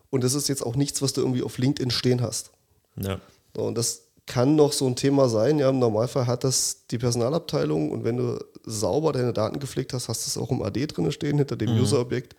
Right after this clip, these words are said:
Speaker 1: Und dann hast du da zum Beispiel noch einen Punkt, den du abgleichen kannst. Ist das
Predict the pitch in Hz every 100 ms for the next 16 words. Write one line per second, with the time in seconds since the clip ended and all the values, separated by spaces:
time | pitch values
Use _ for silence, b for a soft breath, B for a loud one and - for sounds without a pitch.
0 | B B B B 107 117 - 110 95 104
1 | - 127 113 - 110 107 101 113 110 104
2 | 107 110 110 107 113 107 95 - _ b
3 | b b - 160 - 131 - -